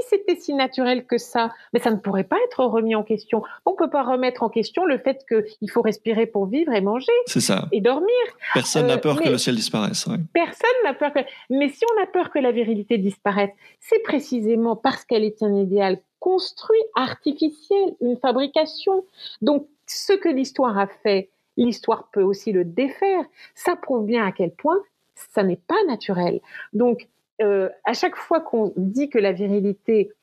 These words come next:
Speaker 1: est menacée, on signifie qu'elle n'est pas naturelle, en réalité.
Speaker 2: Oui. Et, mais donc, je, je reviens à ma question de départ, qui était, est-ce que on peut être optimiste pour le futur proche, ou bien est-ce que ces questions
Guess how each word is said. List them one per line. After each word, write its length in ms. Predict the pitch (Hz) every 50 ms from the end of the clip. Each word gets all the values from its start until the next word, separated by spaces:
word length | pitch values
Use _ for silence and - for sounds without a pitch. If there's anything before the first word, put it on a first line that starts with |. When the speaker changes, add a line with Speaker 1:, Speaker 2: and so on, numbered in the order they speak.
| _ _ _ _ _ _ _ _ - -
Speaker 1:
est 80 | 226
menacée, 520 | 220 208 196 185 185 175 175 - - - 415 466 494 494 - _ _ _ -
on 120 | 269 294
signifie 640 | 294 294 - - 254 233 214 208 196 - - 330 370 453 480 - - _ _ _ _ _ _ _
qu'elle 140 | - 240 196
n'est 100 | 185 185
pas 140 | 190 311 359
naturelle, 540 | 381 294 247 - - 349 339 294 269 277 277 277 -
en 100 | - 208
réalité. 600 | 196 196 196 185 185 180 175 _ 190 180 180 - _ -
Speaker 2:
Oui. 200 | 127 127 123 123 - - - - - -
Et, 140 | 139 165 165
mais 80 | 196 180
donc, 160 | 165 175 160
je, 100 | - 170 -
je 120 | 170 156
reviens 260 | 151 143 139 156 147
à 600 | 139 127 120 117 113 113 113 117 117 113 110 110
ma 140 | 117 123 123
question 320 | - 127 117 - 123 120
de 40 | 113
départ, 360 | 110 113 110 151 175 175 147
qui 100 | - -
était, 460 | 117 113 - 131 139 147 147 - - 85
est-ce 180 | 123 - -
que 460 | - - 131 127 131 131 131 131 135 135 - - - - - - - _ _ _ _ _ _ _
on 120 | - - 117
peut 180 | - - 131
être 160 | 123 120 -
optimiste 1000 | 131 104 - - - 135 147 175 202 196 - - - - - - - - - - _ _ _ _ _ -
pour 240 | - 139 139 139 139
le 240 | 139 135 127 127 117
futur 420 | - - - 139 - - 110 -
proche, 420 | - - - 185 269 - - - -
ou 60 | 117
bien 280 | 110 139 143 151 170 156
est-ce 180 | 123 - -
que 400 | - 143 147 156 156 147 131 120
ces 160 | 110 - -
questions 680 | 110 127 110 - - - 139 131 127 123 117 110 110 104